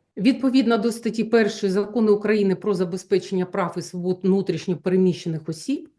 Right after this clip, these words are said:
внутрішньо переміщеною особою є громадянин України, іноземець або особа без громадянства,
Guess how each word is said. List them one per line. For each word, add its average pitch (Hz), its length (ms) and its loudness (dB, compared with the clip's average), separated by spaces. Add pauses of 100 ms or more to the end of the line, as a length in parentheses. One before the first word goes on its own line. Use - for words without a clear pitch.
(420)
внутрішньо 247 480 2
переміщеною 240 640 2
особою 208 500 0
є 208 140 0
громадянин 185 680 -2
України, 185 600 -4 (380)
іноземець 214 720 2
або 190 220 -2
особа 185 360 -4
без 170 220 -2
громадянства, 170 880 -4